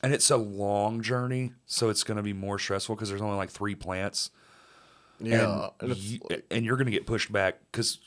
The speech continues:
Speaker 1: oh, well, they gotta re-release Katy Perry's second album.
Speaker 2: Exactly.
Speaker 1: Well, you're fucked 'cause they got, they need a million of 'em. Every Target bought five.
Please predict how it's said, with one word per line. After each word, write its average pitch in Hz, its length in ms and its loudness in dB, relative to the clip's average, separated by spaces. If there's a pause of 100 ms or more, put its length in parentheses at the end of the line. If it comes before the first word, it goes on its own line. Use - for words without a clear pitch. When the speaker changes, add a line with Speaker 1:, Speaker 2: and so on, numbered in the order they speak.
(100)
Speaker 1:
oh, 143 120 4
well, 120 180 0
they 113 100 0
gotta 117 180 2
re-release 113 400 0
Katy 113 220 0
Perry's 123 420 -2
second 101 340 -2
album. 85 220 -4
Speaker 2:
Exactly. 90 320 -6
Speaker 1:
Well, 101 140 0
you're 117 140 2
fucked 143 380 0
'cause 101 120 -6
they 120 80 0
got, 117 200 0
they 123 120 0
need 123 160 0
a 101 60 -2
million 104 420 0
of 76 120 -10
'em. 58 120 -14 (680)
Every 113 200 -2
Target 120 440 2
bought 98 260 -2
five. 101 460 -2